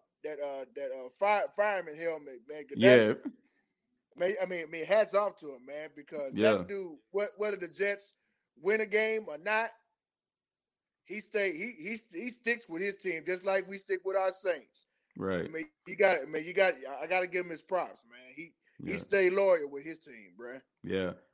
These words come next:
Speaker 2: I wanna think his name Fire Marshal Fred or Frank or something
Speaker 1: I
Speaker 2: like
Speaker 1: think,
Speaker 2: that. I know
Speaker 1: I
Speaker 2: it's
Speaker 1: think
Speaker 2: like
Speaker 1: Fire Marshal something, but hey.
Speaker 2: Yeah, I know it's Fire Marshal Fred or
Speaker 1: But,
Speaker 2: Frank or
Speaker 1: hey,
Speaker 2: whatever, but yeah, he's been
Speaker 1: salute to you,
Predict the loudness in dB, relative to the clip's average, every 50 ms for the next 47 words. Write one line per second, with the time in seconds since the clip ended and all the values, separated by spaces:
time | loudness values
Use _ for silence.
0 | _ _ _ _ -4 -2 2 4 4 4 4 4 4 4 4 4 4 4 4 4
1 | 4 2 6 8 8 10 10 8 8 8 8 6 6 6 2 -2 -2 2 2 4
2 | 6 8 6 6 6 2 0 4 4 6 6 6 4 0 0 2 2 2 2 2
3 | 0 0 2 4 6 6 6 6 6 6 6 8 6 6 8 8 8 8 8 6
4 | 6 6 4 2 0 -4 -6 -6 -8 -12 -18 -16 -8 -8 -6 -6 -6 -10 -10 -10
5 | -8 -8 -8 -10 -6 -2 2 4 6 8 8 8 8 8 8 8 8 8 8 10
6 | 10 10 10 10 10 8 8 6 -2 -2 4 6 6 8 10 10 8 8 6 6
7 | 6 6 6 6 4 2 4 6 8 8 8 6 6 2 -2 0 0 0 2 2
8 | 4 6 6 6 6 6 6 8 8 8 6 4 0 -2 -4 -4 -4 -4 -4 -4
9 | -4